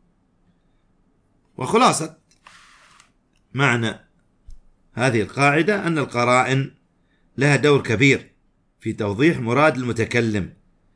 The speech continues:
وبيان الحكم عند التنازع، وهي المرشد لبيان المجملات وتعيين المحتملات.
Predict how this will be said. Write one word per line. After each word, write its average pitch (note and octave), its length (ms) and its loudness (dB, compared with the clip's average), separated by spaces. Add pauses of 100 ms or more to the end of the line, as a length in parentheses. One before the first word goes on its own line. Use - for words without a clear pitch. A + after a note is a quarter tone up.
(160)
وبيان C3+ 440 2
الحكم B2 560 0 (880)
عند B2 160 -4
التنازع، A#2+ 680 0 (1200)
وهي C3 240 2
المرشد D#3 520 2
لبيان C3 420 0
المجملات A#2 680 -2
وتعيين B2+ 520 0
المحتملات. G2+ 720 -4